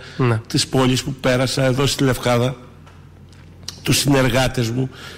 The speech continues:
Speaker 2: τους υπαλλήλους στην Ομαρχία, τους υπαλλήλους στο Δήμο, δεν ξέρετε τι κρυφό κουτάκι μπορεί να έχει κάποιος μέσα του και τι δυνατότητες να αναδείξει όταν κληθεί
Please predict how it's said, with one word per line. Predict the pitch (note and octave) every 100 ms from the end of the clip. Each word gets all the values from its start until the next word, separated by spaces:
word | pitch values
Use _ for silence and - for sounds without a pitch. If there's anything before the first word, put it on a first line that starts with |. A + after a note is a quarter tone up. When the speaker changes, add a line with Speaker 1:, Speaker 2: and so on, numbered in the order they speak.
| -
Speaker 2:
τους | D3 C#3
υπαλλήλους | C#3+ C#3 C3+ C3 B2+
στην | - D3
Ομαρχία, | C#3 C3+ A2 C#3 C3
τους | -
υπαλλήλους | C3+ C3 C3 B2+
στο | - A#2
Δήμο, | G#2+ A2+ B2+ - - - - - - - - - - - -
δεν | G#3+
ξέρετε | G3 A3+ F#3+
τι | - -
κρυφό | D#3+ C#3 D3+
κουτάκι | C#3 - B2 C#3 B2+ - A#2+ G#2+ - - - -
μπορεί | B2 B2+
να | B2+
έχει | A#2
κάποιος | - B2+ B2+ A#2 G2
μέσα | A#2+ B2 C3+
του | - G3 - - - - - - - - -
και | -
τι | B2+ F#3+
δυνατότητες | F3+ D#3 C3 F3 E3+ E3 A#2+
να | C3 A#2+
αναδείξει | A#2 G#2+ G2 D3 - - A#3+ - - - - - - -
όταν | - F#3 F#3+ F3
κληθεί | F3 C3+ C3 A2+ D#3 G#3 B3+